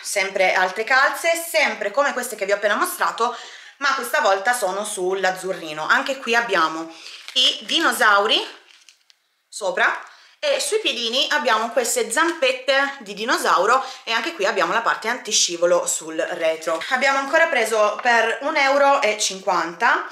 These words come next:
questo sonaglino che va bene anche per le gengive, guardate quanto è carino, ed è metà tra il blu, eh, tra un, questo azzurrino molto tenue, molto pastello, e questo beige anch'esso pastello,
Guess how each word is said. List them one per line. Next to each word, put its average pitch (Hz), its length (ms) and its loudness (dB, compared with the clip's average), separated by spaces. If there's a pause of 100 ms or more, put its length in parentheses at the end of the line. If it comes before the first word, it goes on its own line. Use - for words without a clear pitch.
(340)
questo 254 400 -2
sonaglino 277 640 0
che 233 100 -2
va 202 80 4
bene 240 240 0
anche 208 320 0
per 185 380 2
le 208 160 -2
gengive, 185 800 -2
guardate 190 240 -6
quanto 175 220 -10
è 170 40 -12
carino, 294 440 0 (360)
ed 285 160 -2
è 254 80 4
metà 220 320 0
tra 277 140 2
il 349 100 -2
blu, 226 420 0
eh, 202 220 6
tra 196 200 2
un, 190 240 -6
questo 240 220 -6
azzurrino 208 400 -4
molto 180 260 -8
tenue, 190 260 0
molto 170 240 -8
pastello, 185 580 0
e 220 120 0
questo 220 280 -8
beige 170 420 0 (240)
anch'esso 180 720 -2
pastello, 165 600 -2